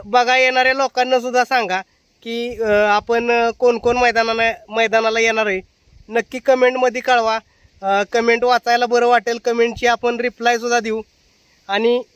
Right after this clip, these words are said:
उद्या होणाऱ्या पुशेगावच्या हिंद केसरी मैदानाला सर्वांनी सहभागी व्हा, साक्षीदार व्हा. एक, अ,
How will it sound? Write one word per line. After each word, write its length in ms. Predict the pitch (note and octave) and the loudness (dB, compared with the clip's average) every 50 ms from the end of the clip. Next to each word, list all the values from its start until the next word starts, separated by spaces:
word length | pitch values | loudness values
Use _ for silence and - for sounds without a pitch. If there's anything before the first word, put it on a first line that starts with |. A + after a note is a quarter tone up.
| _ G3+ | _ -14
उद्या 260 | G#3 G#3 G3 A#3 A#3+ | -12 -4 0 0 0
होणाऱ्या 560 | A3 G#3+ A3+ A3+ A3+ A3+ A3+ A3+ A3+ A3 A3 G#3+ _ _ | 0 -2 -2 -2 0 0 0 0 0 -2 -4 -6 _ _
पुशेगावच्या 560 | A#3 G#3 - A#3 A3+ A3 A#3 A3+ G#3+ - A#3 | -14 -8 -4 -4 -2 0 -2 -2 0 -2 -2
हिंद 260 | G#3 G#3 A3 A#3 A#3 | -2 -2 -2 0 -2
केसरी 380 | A#3 A#3 - A#3 - - G#3+ A3 | -2 0 0 -2 -2 -2 -4 -2
मैदानाला 580 | G#3+ A3+ G#3+ G3+ G#3+ G#3+ G#3+ G#3 G3+ F#3+ F3 D#3+ - _ _ _ _ _ _ _ _ _ _ _ | 0 0 0 0 0 -2 -2 -2 -2 -2 -4 -6 -8 _ _ _ _ _ _ _ _ _ _ _
सर्वांनी 640 | - - - A3+ A3+ A3+ A#3 A#3 A#3+ B3 B3 B3 A3+ | -8 -2 0 0 2 2 2 0 0 0 -4 -4 -4
सहभागी 540 | - - C4 A3 G#3+ G3 A3+ A3+ A3 A3+ | -2 0 0 0 2 2 0 -2 0 -2
व्हा, 240 | A3+ A3 A3 A3 A3+ - - - | -2 0 0 -2 -2 -4 -10 -18
साक्षीदार 680 | - - - A3 G#3+ - - - A#3+ A#3+ B3 A#3+ G#3+ | -10 -4 -2 -2 -2 -2 -6 -8 0 2 2 2 2
व्हा. 200 | F#3+ E3 D3 C#3 - _ _ _ _ _ _ _ _ _ _ _ | 0 -6 -8 -12 -16 _ _ _ _ _ _ _ _ _ _ _
एक, 280 | G#3 G#3+ G#3+ - - A3+ | -6 -6 -6 -4 -4 -2
अ, 240 | A3+ A3 A3+ A3+ | 0 0 0 -2